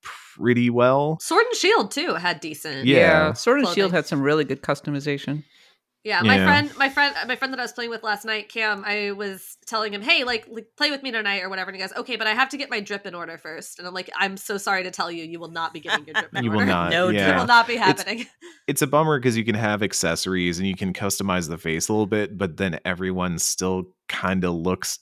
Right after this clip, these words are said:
Speaker 1: samey just 'cause they're all wearing one of four school uniforms.
Speaker 2: Mm-hmm.
Speaker 1: And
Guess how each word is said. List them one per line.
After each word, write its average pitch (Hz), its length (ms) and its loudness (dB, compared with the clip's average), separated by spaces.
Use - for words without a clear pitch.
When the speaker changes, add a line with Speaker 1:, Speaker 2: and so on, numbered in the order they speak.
Speaker 1:
samey 101 580 4
just 92 200 0
'cause 92 180 -2
they're 87 180 2
all 87 240 4
wearing 85 400 2
one 85 160 2
of 82 100 -2
four 85 560 0
school 90 480 0
uniforms. 113 920 2
Speaker 2:
Mm-hmm. 170 140 -8
Speaker 1:
And 87 500 2